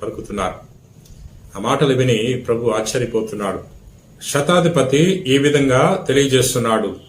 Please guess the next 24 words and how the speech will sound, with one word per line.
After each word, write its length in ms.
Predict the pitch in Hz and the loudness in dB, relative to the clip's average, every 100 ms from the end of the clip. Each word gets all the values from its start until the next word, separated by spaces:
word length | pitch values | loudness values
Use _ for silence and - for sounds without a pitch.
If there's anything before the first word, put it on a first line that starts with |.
| - | -2
"ప్రభు, 500 | 131 135 135 170 - 117 | 0 4 4 4 -2 0
నీవు 260 | 139 139 | 2 4
నా 140 | 135 131 | 4 4
గృహంలో 500 | 123 139 160 160 160 | 4 4 6 8 8
ప్రవేశించుటకు 1040 | 139 123 165 170 160 151 139 - 170 165 | 6 4 4 2 0 0 0 2 2 0
నేను 260 | 120 135 131 | 0 2 4
యోగ్యుడని 540 | 123 139 - 151 139 | 4 2 0 -2 0
కాను, 340 | 123 117 113 95 - - - - - - - | 0 0 -2 -4 -10 -20 -20 -20 -20 -20 0
నీవు 220 | 127 143 | 2 4
ఒక 140 | 135 127 | 4 2
మాట 280 | 123 151 165 | 2 2 2
పలికినా 760 | 143 139 139 123 113 151 160 117 | 2 2 2 2 2 0 -2 -4
నా 160 | 117 | -2
సేవకుడు 640 | 113 147 151 147 139 131 135 | 0 4 6 6 4 4 4
స్వస్థుడవుతాడు" 1000 | 147 143 170 135 123 - 120 113 135 131 | 2 0 0 2 0 0 0 0 -2 -2
అని 280 | 131 113 113 | -2 -2 -2
తెలియజేస్తున్నాడు. 1080 | - 117 127 127 110 - 110 104 110 117 - | -4 -2 -2 0 -4 -4 -6 -4 -4 -6 -4
ప్రియా 240 | 107 104 | -4 -2
మిత్రులారా, 600 | 101 101 101 104 101 90 - - - - - _ _ _ - - | -4 -6 -6 -4 -4 -6 -8 -20 -20 -20 -20 _ _ _ -18 -4
శతాధిపతి 560 | 123 139 143 - 131 123 | -2 0 0 -2 0 2
యొక్క 180 | 117 | 2
విశ్వాసము 720 | 113 110 - 120 120 123 117 | 0 -2 0 0 0 -4 -4
ఎంతో 360 | 110 107 - 110 | -6 -6 -4 -4
గొప్పది. 440 | 107 - 104 98 | -4 -4 -6 -6